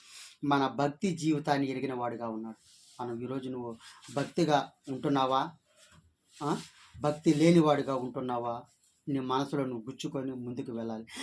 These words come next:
నువ్వు భక్తి జీవితంలో భక్తిగా నిలిచినట్లయితే, ఈ యొక్క భక్తి జీవితాన్ని ఎలా ఉండాలంటే, నువ్వు ఎలా ఉండాలంటే, ఆ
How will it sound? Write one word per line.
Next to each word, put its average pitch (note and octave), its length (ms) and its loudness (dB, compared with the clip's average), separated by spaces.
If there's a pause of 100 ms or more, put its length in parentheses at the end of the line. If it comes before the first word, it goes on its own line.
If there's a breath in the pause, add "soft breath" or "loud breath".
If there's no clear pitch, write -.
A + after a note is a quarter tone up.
(160 loud breath)
నువ్వు A#3 160 8
భక్తి G3+ 500 6
జీవితంలో G3 800 6
భక్తిగా E3 640 4
నిలిచినట్లయితే, C#3+ 960 -2 (340)
ఈ - 80 -20
యొక్క C3 160 -12
భక్తి C3+ 520 -4
జీవితాన్ని D3+ 600 0
ఎలా C3 220 2
ఉండాలంటే, C#3 880 0 (380 loud breath)
నువ్వు C#3 180 2
ఎలా D3+ 280 6
ఉండాలంటే, F3 360 6
ఆ D3+ 120 4